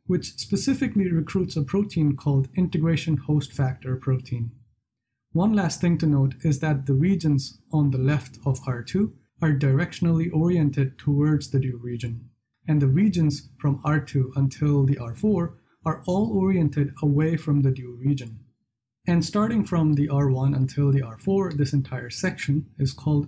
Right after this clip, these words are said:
D N A assembly region. So the main parts of the origin are these L M R repeats in the DUE region, and then the trios region, and then the dar.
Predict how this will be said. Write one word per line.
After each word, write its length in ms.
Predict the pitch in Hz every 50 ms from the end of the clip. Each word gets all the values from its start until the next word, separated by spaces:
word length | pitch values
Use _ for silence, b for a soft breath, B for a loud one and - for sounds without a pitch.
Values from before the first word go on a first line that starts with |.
| - 160 139
D 160 | 156 180 190
N 100 | 190 190
A 360 | 190 190 190 - 151 139 143 -
assembly 460 | 139 - - 120 117 113 113 117 120 123
region. 440 | 139 151 143 - 123 117 104 101 - - - _ _ _ _ _ _ _ _ _ _ _ _ _
So 180 | - - 196
the 120 | 170 160 165
main 240 | 156 175 196 202 202
parts 400 | - 156 151 147 147 147 - 165
of 160 | 147 135 131
the 180 | 139 135 135 - -
origin 580 | 143 131 147 180 165 135 127 123 147 147 - - -
are 160 | 151 147 147
these 340 | 143 139 147 147 143 139 - - - -
L 160 | 165 170 -
M 220 | - 160 156 160 165 -
R 240 | 139 135 135 127 127
repeats 680 | 131 131 131 - - - 131 156 - - - - - - - _ -
in 140 | 185 196 190
the 60 | 165
DUE 220 | 139 135 127 120 117 113
region, 400 | 117 113 - 147 190 - - - - _ _ _ _
and 160 | - 165 160 160
then 200 | 185 190 190 160
the 80 | 147
trios 480 | 139 - - 233 233 208 160 - - 147
region, 460 | 143 147 143 147 147 147 135 - - -
and 160 | 190 180 156
then 200 | 139 135 135 135
the 80 | 139 135
dar. 480 | 135 131 117 113 110 110 110 - -